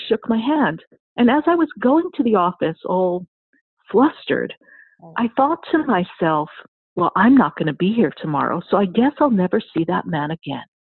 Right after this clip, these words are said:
Speaker 2: Ugh.
Speaker 1: I took the paperwork back into the office, proudly presented it to the guys, and began to do my work. But in my mind, I kept thinking, "What just happened?"
Speaker 2: Really? Mm-hmm.
Speaker 1: And I,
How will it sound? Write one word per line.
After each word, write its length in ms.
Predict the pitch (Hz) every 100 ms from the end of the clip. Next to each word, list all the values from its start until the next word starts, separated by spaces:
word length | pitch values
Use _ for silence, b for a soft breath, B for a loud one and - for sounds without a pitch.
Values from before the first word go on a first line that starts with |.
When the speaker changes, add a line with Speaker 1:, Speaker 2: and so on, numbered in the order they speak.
| _ _ _ _ _
Speaker 2:
Ugh. 200 | 196 233 170 _ _
Speaker 1:
I 100 | -
took 160 | 226 359 -
the 60 | 403
paperwork 720 | - 226 226 202 180 165 - -
back 260 | 175 208 -
into 240 | 180 202
the 120 | 208 185
office, 400 | 143 - 170 - _ _ B B B -
proudly 540 | - 220 254 226 202 185
presented 500 | 170 165 180 180 160
it 100 | 135 -
to 80 | 160
the 100 | 165
guys, 400 | 156 139 123 202 _ B B B _
and 140 | 247 247
began 420 | 233 247 269 311 -
to 80 | 262
do 300 | 214 220 220
my 240 | 190 185
work. 480 | 165 208 233 117 - -
But 160 | - 220 -
in 180 | 269 311
my 160 | 294 226
mind, 460 | 208 247 285 208
I 80 | 185 190 -
kept 140 | - -
thinking, 400 | - 226 208 190
"What 200 | 175 226 -
just 180 | 208 -
happened?" 460 | 196 269 - 180 190 - _ _ -
Speaker 2:
Really? 500 | 156 175 185 165 160 _
Mm-hmm. 440 | 202 208 190 208 233 - _ _ _ _ _ _ -
Speaker 1:
And 440 | 262 226 220 208 - -
I, 220 | - 202